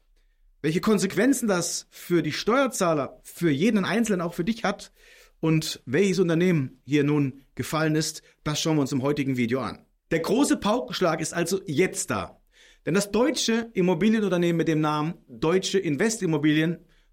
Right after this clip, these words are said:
von dem du vielleicht schon mal gehört hast, hat gerade eben Insolvenz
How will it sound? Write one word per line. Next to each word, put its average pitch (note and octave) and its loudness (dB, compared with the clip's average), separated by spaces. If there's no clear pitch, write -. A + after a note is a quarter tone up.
von G3 0
dem G3+ 4
du F#3+ 0
vielleicht G3 2
schon G#3+ 2
mal G3 2
gehört F3+ 0
hast, F#3 -2
hat F#3 -4
gerade G3 2
eben F#3 2
Insolvenz E3 2